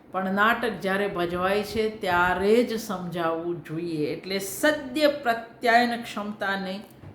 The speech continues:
અપેક્ષા રાખતો આ પ્રકાર છે. બધું ખુલ્લે ખુલ્લું ભલે ન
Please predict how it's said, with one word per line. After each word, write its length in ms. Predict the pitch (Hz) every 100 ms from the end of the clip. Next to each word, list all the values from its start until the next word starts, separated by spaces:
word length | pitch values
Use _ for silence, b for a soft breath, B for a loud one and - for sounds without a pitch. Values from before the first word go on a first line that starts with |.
| -
અપેક્ષા 580 | 202 226 226 - 220 202
રાખતો 500 | 190 190 - 185 185 - - - -
આ 140 | 185
પ્રકાર 340 | 180 180 156 135 -
છે. 80 | - - - - B B B
બધું 540 | 214 262 247 311 320 -
ખુલ્લે 400 | 269 277 294 294 294
ખુલ્લું 420 | 262 262 269 269 214
ભલે 220 | 208 262
ન 180 | 262